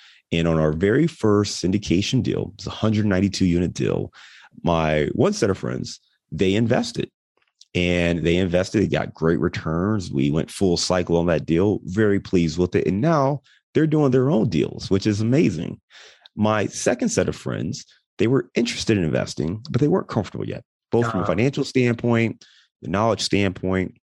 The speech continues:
Speaker 1: and
Speaker 2: And a
Speaker 1: about a
Speaker 2: conf-, and a
Speaker 1: year or two
Speaker 2: confidence in you standpoint, perhaps at that point,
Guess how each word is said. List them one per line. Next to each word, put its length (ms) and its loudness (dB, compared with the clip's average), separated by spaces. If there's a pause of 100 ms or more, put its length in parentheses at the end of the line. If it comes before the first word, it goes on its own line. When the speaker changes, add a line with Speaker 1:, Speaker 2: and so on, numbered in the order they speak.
(160)
Speaker 1:
and 100 -2
Speaker 2:
And 0 -
a 40 0
Speaker 1:
about 280 0
a 60 2
Speaker 2:
conf-, 180 2
and 20 -6
a 40 2
Speaker 1:
year 100 4
or 40 2
two 120 0
Speaker 2:
confidence 480 0
in 320 -2
you 260 0
standpoint, 760 -4
perhaps 400 -2
at 160 -4
that 220 -4
point, 280 -6